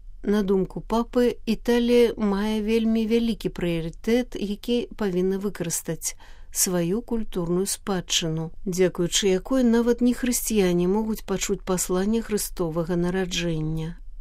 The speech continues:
Пантыфік нагадаў, што праца дыпламатаў служыць таму, каб прадстаўнікі краін, міжнародных арганізацый і устаноў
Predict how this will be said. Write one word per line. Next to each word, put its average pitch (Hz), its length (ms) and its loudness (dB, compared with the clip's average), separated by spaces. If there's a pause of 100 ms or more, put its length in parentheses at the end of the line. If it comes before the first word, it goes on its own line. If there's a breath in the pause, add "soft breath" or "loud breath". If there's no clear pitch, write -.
(240)
Пантыфік 185 480 -2
нагадаў, 175 640 0
што - 260 -2
праца 202 460 -2
дыпламатаў 190 640 -2
служыць 180 480 -2
таму, 196 320 0
каб - 240 -6
прадстаўнікі 190 760 0 (120)
краін, 175 440 2 (100)
міжнародных 220 640 2
арганізацый 180 680 0
і 151 60 -6
устаноў 202 560 -2